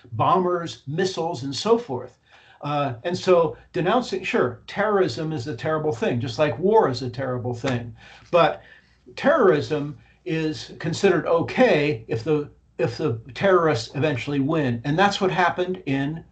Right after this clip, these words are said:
Palestine. The first people to introduce quote unquote terrorism into Palestine were the Zionists. And the groups were Irgun, uh, the Stern Gang, it was called the Fighters for the Freedom of Israel, and the Haganah.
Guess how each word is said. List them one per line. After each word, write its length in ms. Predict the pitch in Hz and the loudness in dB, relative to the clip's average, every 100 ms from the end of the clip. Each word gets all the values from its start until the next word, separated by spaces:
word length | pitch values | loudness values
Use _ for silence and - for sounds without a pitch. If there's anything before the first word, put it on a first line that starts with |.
| _ | _
Palestine. 680 | - 254 214 117 123 110 - - _ - _ - | 0 2 2 0 -4 -6 -10 -20 _ -20 _ -6
The 360 | 131 156 143 117 - _ _ | 0 2 2 -2 -18 _ _
first 300 | - 285 - | 0 2 2
people 300 | - 233 185 | 0 0 2
to 180 | 139 135 | 0 0
introduce 540 | 196 180 147 151 151 - | 0 0 2 2 0 -4
quote 320 | - 208 180 | 2 4 4
unquote 460 | 147 - 160 - | 2 0 -2 -4
terrorism 1000 | - - 226 311 180 123 117 117 120 160 | -6 2 4 4 4 2 -2 -10 -8 -6
into 220 | 147 143 | -4 -6
Palestine 720 | - 139 143 123 151 143 156 | -2 0 0 -2 -6 -6 -6
were 120 | 147 147 | -6 -6
the 120 | 151 | 0
Zionists. 720 | 185 180 156 120 117 - - _ _ | 4 6 4 -2 -8 -16 -20 _ _
And 80 | 147 | -6
the 60 | 135 | 0
groups 380 | 110 226 - 147 | 4 4 2 -4
were 260 | 151 135 | -2 -2
Irgun, 640 | 156 208 190 190 190 190 - _ _ _ - | 2 2 2 2 2 -2 -6 _ _ _ -10
uh, 120 | 123 | -6
the 80 | 123 | -4
Stern 440 | 113 - 170 185 175 | -4 -2 0 2 2
Gang, 380 | 160 165 165 | 0 -2 -4
it 60 | 165 | -8
was 100 | 135 | -6
called 240 | - 139 | -2 0
the 100 | 127 | -2
Fighters 400 | 120 147 151 151 | -2 0 0 -2
for 100 | - | -4
the 120 | 143 120 | -6 -4
Freedom 320 | 160 147 135 | -2 -2 0
of 140 | 131 | 4
Israel, 580 | 185 185 165 156 151 - - | 4 4 2 0 -2 -8 -8
and 160 | 139 131 | -4 -2
the 60 | |
Haganah. 600 | 113 160 147 131 117 98 | 0 0 0 -2 -2 -6